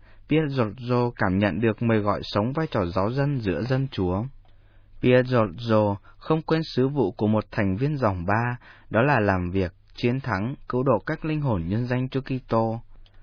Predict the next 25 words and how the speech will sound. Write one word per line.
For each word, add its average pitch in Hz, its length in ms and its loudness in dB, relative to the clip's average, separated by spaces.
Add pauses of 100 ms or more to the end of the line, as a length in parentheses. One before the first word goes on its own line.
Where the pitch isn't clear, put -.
(220)
Đó 110 200 4
là 113 320 2
nói 95 240 2
với 120 220 0
Chúa 107 340 0 (120)
và 92 240 2
nói 87 280 -2
về 107 160 0
Chúa. 90 360 -2 (800)
Nhờ 120 220 4
gương 151 260 0
mẫu 113 300 2
của 90 200 2 (100)
Pier 139 260 2
Giorgio, 113 720 0 (320)
nhiều 127 160 4
người 117 180 4
bạn 98 320 0
đã 95 180 2
gia 143 180 -2
nhập 147 220 -2
dòng 98 340 -2
Ba 101 160 4
Đa 135 120 0
Minh 135 320 0